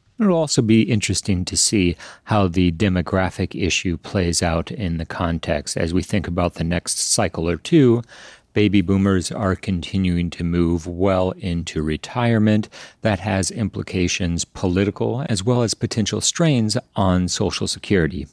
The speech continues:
Obviously, the healthcare aspect of that factors in as well. It's not entirely obvious that as baby boomers transition into their golden years and millennials continue to rise as a percentage of the labor force,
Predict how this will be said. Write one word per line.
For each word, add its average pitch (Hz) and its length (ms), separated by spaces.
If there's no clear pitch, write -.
Obviously, 87 420
the 76 100
healthcare 85 480
aspect - 480
of - 80
that 80 200
factors - 440
in 76 100
as 78 160
well. 110 340
It's - 120
not 156 120
entirely 113 600
obvious 107 560
that 90 200
as 92 360
baby 98 360
boomers 90 420
transition 87 760
into 87 500
their 82 200
golden 90 360
years 82 460
and 107 260
millennials 110 640
continue 92 540
to 87 320
rise 95 540
as 90 280
a 90 60
percentage 95 640
of 87 260
the 92 60
labor 131 320
force, 90 460